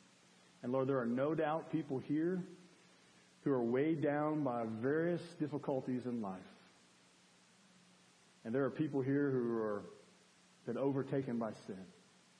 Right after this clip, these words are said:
I pray, Lord, that your grace and your love will move through the people, that they will be looking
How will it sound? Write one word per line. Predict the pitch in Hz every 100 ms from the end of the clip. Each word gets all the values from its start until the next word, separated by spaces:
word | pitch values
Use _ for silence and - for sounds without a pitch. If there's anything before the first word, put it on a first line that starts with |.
| - - - - - - - - - - - -
I | 127
pray, | 131 151 139
Lord, | 135 135
that | 123 110
your | 127
grace | 113 117 143 156 151 - - - - - - - -
and | 123
your | 123
love | 120 131 143 139
will | 117
move | 117 135 151 151
through | -
the | 120
people, | - 156 156 160 156 - - - - - - - -
that | 101
they | 127
will | 131 120
be | 120
looking | 113 127 170 123